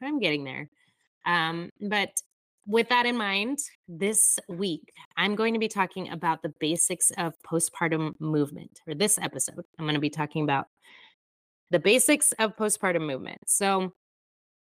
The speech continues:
if you're part of my free Facebook group, you will know that we have been talking about this,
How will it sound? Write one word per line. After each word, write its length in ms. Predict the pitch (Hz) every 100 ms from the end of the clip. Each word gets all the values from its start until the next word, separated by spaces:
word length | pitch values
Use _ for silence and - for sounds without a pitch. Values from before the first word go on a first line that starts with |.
| _ -
if 160 | 202
you're 80 | 190
part 180 | 202 220
of 60 |
my 120 | 240 233
free 360 | - 220 240
Facebook 440 | - 233 - 233 -
group, 320 | 247 269 - _ _ _ -
you 180 | 190 214
will 720 | 220 214 214 214 208 208 196 -
know 420 | 196 190 190 196 208
that 240 | 196 156
we 80 | 185
have 80 | 185
been 140 | 190
talking 360 | 180 175 - 175
about 280 | 160 -
this, 280 | - 151 -